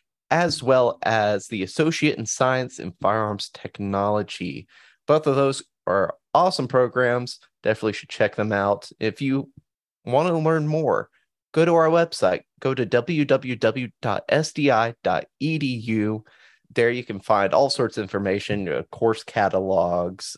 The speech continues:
uh, what, you know, the history of S D I, what we stand for. It's a great resource for you to find out more. So I encourage you to go there. And if you have any questions,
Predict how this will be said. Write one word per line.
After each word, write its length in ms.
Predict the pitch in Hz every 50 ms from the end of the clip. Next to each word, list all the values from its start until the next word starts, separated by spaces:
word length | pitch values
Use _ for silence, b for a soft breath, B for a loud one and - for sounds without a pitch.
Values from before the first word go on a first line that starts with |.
| - _
uh, 340 | - 90 90 85 82 87 90 - _ _ _ _ _ _ _
what, 280 | 104 110 127 - - - _ _ _ _ _ _
you 100 | 120 113
know, 160 | 104 104 95 - -
the 80 | 117
history 340 | 107 123 127 - - 123 120
of 80 | 104 98
S 200 | 104 107 - -
D 160 | - 117 107
I, 200 | 104 101 95 101
what 220 | - - 98 87
we 80 | - 123
stand 380 | 120 - - 131 131 127 123
for. 380 | - - - 92 - 80 85 B B B B B B B B B B
It's 100 | - -
a 40 | 98
great 380 | 92 - 113 131 156 165 147 -
resource 480 | 131 139 131 131 - 131 120 117 113
for 280 | - - - 113 113 110
you 120 | 110 104
to 80 | 98 -
find 340 | - - 117 110 110 107 104
out 240 | 104 104 - -
more. 480 | - 104 107 104 101 101 104 101 104 - _ _ _ _ _ -
So 180 | - - 104
I 40 | 98
encourage 420 | 101 95 - - 165 151 143 127
you 40 | 131
to 60 | -
go 220 | 95 - 113 107 104
there. 420 | - - 104 104 104 104 101 - - -
And 140 | 101 107 101
if 120 | 101 -
you 140 | 120 127 131
have 160 | 135 131 -
any 240 | - 135 143 147 139
questions, 720 | 139 - 156 147 147 143 - - 110 98 101 98 - -